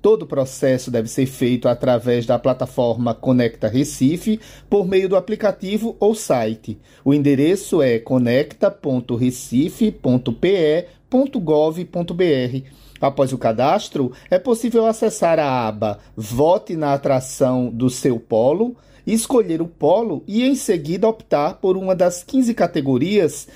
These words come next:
que incluem afoxé, bloco afro, cantores, D J, ciranda, maracatu, orquestra de frevo, dentre outras, e selecionar a atração. Nos polos descentralizados, que tem programação entre os dias dois e quatro de março,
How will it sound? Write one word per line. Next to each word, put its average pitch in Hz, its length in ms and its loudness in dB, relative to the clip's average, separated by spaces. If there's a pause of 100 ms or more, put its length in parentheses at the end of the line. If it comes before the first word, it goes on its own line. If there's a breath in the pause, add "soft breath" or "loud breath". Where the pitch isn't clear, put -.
(140 loud breath)
que 226 100 2
incluem 143 500 2
afoxé, 160 760 0 (160 loud breath)
bloco 127 360 -2
afro, 165 460 0
cantores, 156 760 0
D 123 140 -2
J, 147 380 2
ciranda, 160 580 0
maracatu, 139 800 -2 (200 loud breath)
orquestra 131 760 -2
de 165 100 -2
frevo, 160 560 0
dentre 147 460 0
outras, 185 580 0 (220 loud breath)
e 214 100 2
selecionar 226 760 0
a 170 100 4
atração. 170 600 -2 (640 soft breath)
Nos 151 280 2
polos 139 480 0
descentralizados, 147 1200 0 (220 loud breath)
que 180 100 -4
tem 170 200 -2
programação 143 840 0
entre 135 240 -2
os 127 120 2
dias 123 540 2
dois 156 480 0
e 175 60 -4
quatro 127 380 -4
de 113 100 -4
março, 151 560 -2